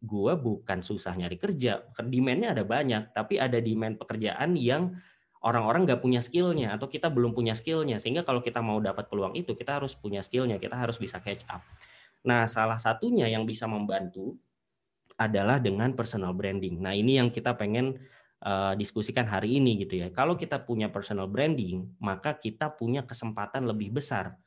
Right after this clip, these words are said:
Pu-, kita punya unique value yang berbeda dibandingkan dengan orang-orang lain, sehingga kesempatan kita mendapatkan peluang kerja, apapun bidang yang kita pilih, akan lebih besar. Nah, kita masuk ke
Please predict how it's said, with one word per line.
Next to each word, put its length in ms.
Pu-, 160
kita 200
punya 200
unique 360
value 440
yang 240
berbeda 480
dibandingkan 400
dengan 240
orang-orang 400
lain, 240
sehingga 520
kesempatan 480
kita 240
mendapatkan 640
peluang 280
kerja, 360
apapun 360
bidang 280
yang 120
kita 200
pilih, 360
akan 180
lebih 240
besar. 240
Nah, 240
kita 160
masuk 400
ke 80